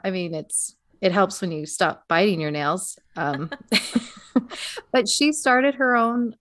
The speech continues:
business, and I wanted to support her. And so I'm like, "Okay, this is super uncomfortable for me 'cause I've been a long time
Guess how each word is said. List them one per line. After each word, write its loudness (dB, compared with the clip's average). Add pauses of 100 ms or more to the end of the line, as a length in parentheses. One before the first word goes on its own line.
business, -4 (200)
and 2
I 4
wanted 0
to -10
support 0
her. 2 (600)
And 2
so 0
I'm -2
like, -4
"Okay, -2 (120)
this 0
is -2
super 2
uncomfortable 0
for -2
me 0
'cause -6
I've 2
been -2
a -2
long -2
time -2